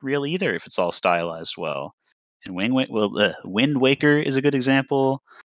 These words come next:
Um, the Final Fantasies that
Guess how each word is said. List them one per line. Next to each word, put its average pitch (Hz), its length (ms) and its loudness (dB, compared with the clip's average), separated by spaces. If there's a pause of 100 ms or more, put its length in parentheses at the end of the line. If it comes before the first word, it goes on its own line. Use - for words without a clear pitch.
(340)
Um, 87 460 2 (1120)
the 80 200 -10
Final 90 260 0
Fantasies 87 460 -4
that - 100 -2